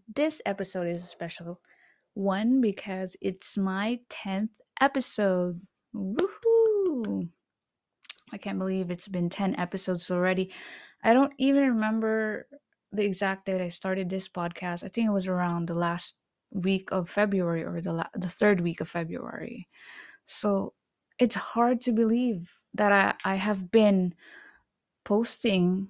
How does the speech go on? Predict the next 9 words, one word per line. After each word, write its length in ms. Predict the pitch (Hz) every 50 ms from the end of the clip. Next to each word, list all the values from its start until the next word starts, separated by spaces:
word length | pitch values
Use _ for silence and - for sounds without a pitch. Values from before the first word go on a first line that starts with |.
| - _ _ _
content 680 | - - - 208 226 254 254 247 - 190 180 175 165 -
for 160 | - - 202
ten 380 | 196 - - 233 226 220 214 214
weeks 380 | 240 285 269 - - - -
now, 340 | 180 165 165 - - 175 - _ _ _ _ _ _ _ -
consistently. 960 | - 214 208 - - 330 330 - - - 220 - - 151 - - - - - _ _ _ _ _ _ _ _ _ _ _ _ _ _ _ _ _ 220
That's 160 | 214 - 214
amazing. 580 | 202 190 202 220 226 196 180 170 170 165 170 - -
Wow. 460 | - 190 196 208 208 180 160 160